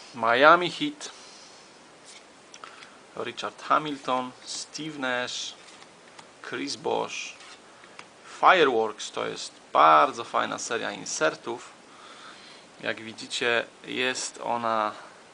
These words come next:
wykonana w takiej niespotykanej technice. Nie wiem, czy na, czy na wideo będzie to widać, natomiast, e, jak sama nazwa wskazuje, Fireworks, ona jest jakaś taka,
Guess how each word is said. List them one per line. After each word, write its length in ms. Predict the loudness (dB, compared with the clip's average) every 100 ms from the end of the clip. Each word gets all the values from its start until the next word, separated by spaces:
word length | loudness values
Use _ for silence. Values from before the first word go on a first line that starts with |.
| -20 -20 -20 -20 -20 -20 -18 -8
wykonana 640 | -6 -4 -2 0 2 0
w 100 | -2
takiej 420 | -4 -8 -6 -8 -8
niespotykanej 920 | -8 -8 -10 -12 -10 2 4 4 0
technice. 800 | -6 -10 -8 -10 -8 -6 -6 -8 -10
Nie 200 | -10 -8
wiem, 160 | -10 -10
czy 160 | -10
na, 200 | -8 -10 -12 -20 -20 -20 -20 -20 -20 -20 -14
czy 160 | -12 -8
na 160 | -10
wideo 460 | -10 -6 0 0 0
będzie 340 | -2 -4 -6
to 180 | -8 -8
widać, 440 | -8 -8 -6 -8
natomiast, 640 | -12 -12 -12 -10 -12 -16 -20 -20 -20 -20 -20 -20 -20 -20 -14 -10
e, 360 | -8 -8 -6 -6
jak 180 | -6
sama 300 | 0 0 2
nazwa 300 | 0 0 -2
wskazuje, 440 | -6 -8 -8 -8 -8
Fireworks, 920 | -2 2 2 2 -2 -6 -8 -12 -10
ona 340 | -8 -8 -8
jest 200 | -10 -10
jakaś 280 | -14 -12 -14
taka, 320 | -14 -16 -16